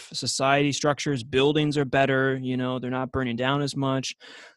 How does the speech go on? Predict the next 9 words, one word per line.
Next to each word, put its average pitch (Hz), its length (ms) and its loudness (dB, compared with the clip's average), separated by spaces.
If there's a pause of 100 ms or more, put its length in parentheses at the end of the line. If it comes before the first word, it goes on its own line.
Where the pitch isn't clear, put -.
(160)
And 160 80 6
you 180 80 8
point 240 320 4
to 165 80 4
all 151 200 6
this, 151 200 0
like, 147 220 4
material 156 720 2
extension 127 880 -2